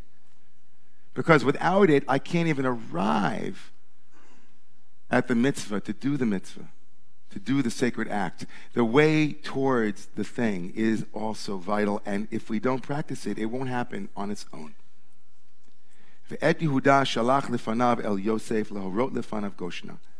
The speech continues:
And Judah was sent ahead to meet Joseph, to set up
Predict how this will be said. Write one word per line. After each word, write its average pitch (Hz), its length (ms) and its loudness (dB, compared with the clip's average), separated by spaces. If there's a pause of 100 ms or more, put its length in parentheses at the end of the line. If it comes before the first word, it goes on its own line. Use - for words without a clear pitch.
(680)
And - 120 -4
Judah 165 280 6
was 143 120 4
sent 139 220 2
ahead 127 580 4 (640)
to 113 140 0
meet 147 260 4
Joseph, 123 760 2 (840)
to 208 100 -2
set 147 300 4
up 127 580 4